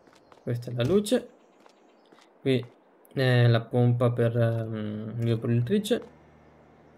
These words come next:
Questa va la nostra, i nostri veicoli, i nostri attrezzi. E per finire abbiamo l'altro lato, che è di qua per il fertilizzante, quello solido però.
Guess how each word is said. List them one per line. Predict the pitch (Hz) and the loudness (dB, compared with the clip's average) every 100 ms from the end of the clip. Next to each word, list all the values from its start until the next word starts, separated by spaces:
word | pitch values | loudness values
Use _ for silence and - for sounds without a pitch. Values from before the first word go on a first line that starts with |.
| - - - - - - - | -20 -20 -20 -20 -20 -20 -18
Questa | 117 - | -18 -8
va | 117 | -6
la | 113 | -4
nostra, | 113 120 120 113 113 | -2 -2 -2 -4 -4
i | 113 113 | -4 -4
nostri | 117 120 123 | -2 -2 -2
veicoli, | 120 165 196 240 | 0 0 0 0
i | 233 - - - | 0 -6 -20 -16
nostri | 127 120 - | -14 -12 -10
attrezzi. | 127 120 151 175 - - 226 - - - - - _ _ _ - _ _ _ _ _ - _ _ _ - _ - | -8 -6 -4 -4 -6 -8 -8 -10 -20 -20 -20 -20 _ _ _ -20 _ _ _ _ _ -20 _ _ _ -20 _ 0
E | 170 127 | 2 2
per | - 208 | 2 0
finire | 208 175 170 180 | 2 0 2 4
abbiamo | 156 127 | 4 4
l'altro | 120 139 135 127 | 4 4 0 0
lato, | 120 117 117 190 | 2 2 0 -4
che | 165 123 | 0 2
è | |
di | 117 | 2
qua | 120 127 | 0 -2
per | 120 | 0
il | 120 117 | 0 0
fertilizzante, | 127 123 156 139 120 123 120 | -2 -2 -2 -2 2 2 2
quello | 120 147 123 | 0 -2 -2
solido | - 113 110 135 190 | -4 -4 -2 -2 0
però. | 170 - | 0 -2